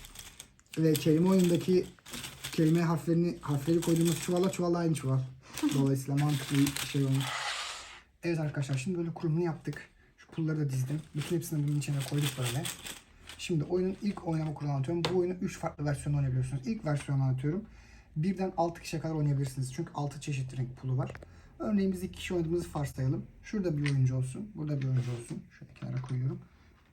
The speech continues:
Bunları kaldırıyorum. Altı kişi oynarsak herkese birer tane üçlü renk seti vereceğiz. Şimdi aramızdan bir tane lider seçiyoruz. Oyunu liderlik yapacak. Evet, şimdi lider karıştırarak üç tane kapalı şekilde resim kartı çekecek ve oyunculara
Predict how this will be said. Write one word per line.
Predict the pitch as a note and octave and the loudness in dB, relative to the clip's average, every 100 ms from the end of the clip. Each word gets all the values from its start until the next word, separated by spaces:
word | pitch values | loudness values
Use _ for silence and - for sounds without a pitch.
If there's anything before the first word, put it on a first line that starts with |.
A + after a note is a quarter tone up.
| - | -2
Bunları | F3 F3+ | 0 0
kaldırıyorum. | F3+ D#3+ C#3+ C3 C3 | -2 -2 -2 -2 -2
Altı | E3 F3 | -4 -6
kişi | - | -6
oynarsak | F3 C#3+ - G3 | -4 -4 -6 -8
herkese | F#3 - D3+ D#3+ | -8 -4 -2 -2
birer | D3+ C#3 | -2 -2
tane | D#3+ E3+ - - | -2 -4 -8 -4
üçlü | D#3 - E3+ E3+ - - | -4 0 -2 -2 -8 -4
renk | D3+ C3+ | -2 0
seti | C3 B2+ | -2 -4
vereceğiz. | - - B2+ - - - - - - - - - | -4 -8 -12 -14 -20 -20 -20 -20 -20 -20 -20 -12
Şimdi | - G#3 | 0 2
aramızdan | - F#3 G#3 G3+ G#3 | 2 2 2 2 0
bir | G3+ | 2
tane | G3+ F3+ | 2 4
lider | E3+ | 2
seçiyoruz. | F3+ D3+ C#3+ D3 | 0 -2 -4 -4
Oyunu | - D3+ D3+ - - | 0 0 2 -2 -2
liderlik | D3 C#3+ C#3+ | 0 0 -2
yapacak. | D3+ E3 F3+ - - - | -6 -8 -8 -12 -12 -2
Evet, | D3 | -2
şimdi | B2+ F#3+ F3+ F#3 - | 0 0 0 0 -2
lider | E3+ F#3+ F3 F3+ | 2 2 2 0
karıştırarak | - E3+ - D3+ D3 - - - | -2 -2 -2 -2 -4 -6 -16 -6
üç | F#3+ | -4
tane | - D#3 | -2 -2
kapalı | D3 E3 D3+ | -2 -2 -2
şekilde | C#3+ C#3 C3+ D3 - - - - - - - - - - - - | -2 -2 0 -2 -4 -14 -16 -14 -14 -12 -14 -14 -16 -16 -14 -2
resim | E3 C3+ C#3+ | -2 0 -2
kartı | C#3 B2+ | -2 -2
çekecek | - C3+ C3 E3 E3+ | -2 -2 0 -2 -4
ve | D3+ | -2
oyunculara | D3+ C#3 C3+ C#3 | 2 2 2 0